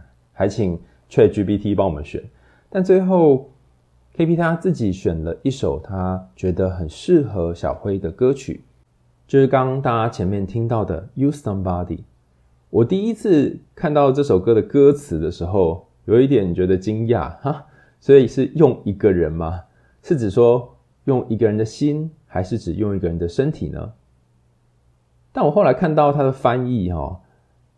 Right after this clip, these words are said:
原来他不是用一个人了啊，他的意思是说，“You know I could use somebody”，不是你知道我能够用某一个身体，而是我想要有一个伴。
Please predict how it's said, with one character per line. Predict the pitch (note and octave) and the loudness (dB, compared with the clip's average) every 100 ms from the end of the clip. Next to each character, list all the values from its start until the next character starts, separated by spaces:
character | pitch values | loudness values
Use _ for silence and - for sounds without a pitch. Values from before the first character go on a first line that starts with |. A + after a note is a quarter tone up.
| _ _ - | _ _ 0
原 | C#3 | 4
来 | E3+ | 4
他 | G#3+ | 2
不 | D#3+ | 2
是 | F#3+ | 4
用 | G3+ A#2+ | 6 6
一 | |
个 | A#2 G#2 | 6 4
人 | D2 C#2+ | 4 -2
了 | C#2+ | -8
啊， | D2 C2 | -8 -8
他 | C#3 | -4
的 | C#3+ | -2
意 | C#3+ | 0
思 | C3+ | -2
是 | A#2 B2 | -2 0
说， | B2 A2 A2 A#2 - _ _ _ _ - | 2 4 2 -2 -12 _ _ _ _ 0
“You | C#3+ D#3 | 4 4
know | E3+ E3+ F3 - _ _ | 4 2 0 -6 _ _
I | - C3+ | 0 2
could | C#3 F#2+ | 2 2
use | A2+ B2+ | 2 0
somebody”， | B2 A2+ G2+ G2 G2 F2 G2+ | -2 -2 0 0 -2 -4 -6
不 | - | -6
是 | A2 C#3 A#2 | -2 0 -2
你 | - G2 | -4 -4
知 | D3 | 0
道 | D#3 E3+ C#3 G2+ - _ _ | 0 2 2 0 -6 _ _
我 | - G2+ | 0 0
能 | F#2 F2+ G2+ | 2 -2 2
够 | C3+ F#2 F2 - | 2 2 0 2
用 | C3+ G2 | 2 2
某 | F2 D#2 | 0 0
一 | |
个 | F#2 | -2
身 | - F#2 F2+ | 0 0 -2
体， | - - _ _ _ - | -8 -12 _ _ _ -2
而 | G#2+ | -2
是 | A2 C3+ - | 0 -2 -2
我 | G2+ A2 E3 | -2 0 -2
想 | - C3+ E2+ - A2 _ _ _ _ | -2 -2 -2 -4 -14 _ _ _ _
要 | - G2 F#2+ | -4 -2 -2
有 | F2+ E2+ | -4 -6
一 | D#2 | -8
个 | - | -12
伴。 | - D2 - | -8 -8 -8